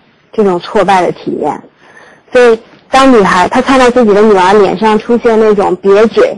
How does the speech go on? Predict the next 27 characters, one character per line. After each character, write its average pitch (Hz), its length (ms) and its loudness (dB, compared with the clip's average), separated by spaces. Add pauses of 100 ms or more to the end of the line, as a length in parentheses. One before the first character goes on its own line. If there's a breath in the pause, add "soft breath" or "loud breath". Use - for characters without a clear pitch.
(120)
不 208 120 -4
屑 247 260 -2
的 202 100 0
表 147 240 -6 (120)
情， 143 280 -10 (840 soft breath)
然 214 200 0
后 233 220 0
听 254 220 0
到 247 160 2
她 233 160 0
说 240 140 2 (220)
：“我 202 80 2
更 269 180 0
想 185 140 -2
要 180 100 0
爸 226 200 0
爸， 196 120 2
不 262 140 -2
想 202 140 0
让 175 160 0
你 170 120 -2
跟 170 120 -2
我 160 80 -6
念” 175 180 -4
的 165 60 -8
时 - 160 -16
候， - 300 -8